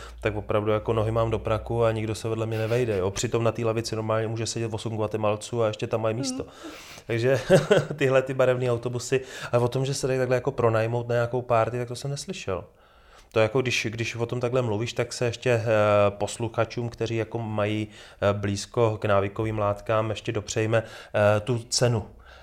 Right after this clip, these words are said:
Speaker 1: Eh, za kolik seženeš ten gram toho kokainu? Protože my jsme to tak jako taktně zamluvili.
Speaker 2: Mhm.
Speaker 1: Pojďme to zase vytáhnout.
Speaker 2: Tak, eh,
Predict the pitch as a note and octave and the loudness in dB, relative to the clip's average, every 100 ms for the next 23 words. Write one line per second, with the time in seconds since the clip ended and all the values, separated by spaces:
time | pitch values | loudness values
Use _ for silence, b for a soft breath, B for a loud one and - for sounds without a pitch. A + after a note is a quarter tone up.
0 | B A2 G#2 A2 - B2 A2+ - G#2 A#2 | B 2 2 2 0 -2 -2 -2 0 0
1 | G2+ - G2+ G#2 G2 G2 G#2 G#2 - G2+ | -2 -2 -2 -2 -2 -2 -6 -6 -4 -4
2 | F#2+ G2+ G#2 A2 A2+ A2 A2+ A#2 G#2 - | -2 -4 -4 -4 -2 -2 -2 -4 -6 -6
3 | B2 A#2 A2 A#2 A2+ G#2+ - C4+ C4 C#4+ | -4 0 0 0 0 -2 0 -2 -2 -6
4 | - G#2 A2+ A#2 G#2+ - A2+ A2 G#2 G#2 | -10 -6 -4 -2 -2 -2 -4 0 -2 -2
5 | G2 F#2+ - B B B B B B - | -4 -8 -16 B B B B B B -6
6 | B3+ C#4 B3+ B3 A#3+ A#3 | -2 2 2 2 0 -2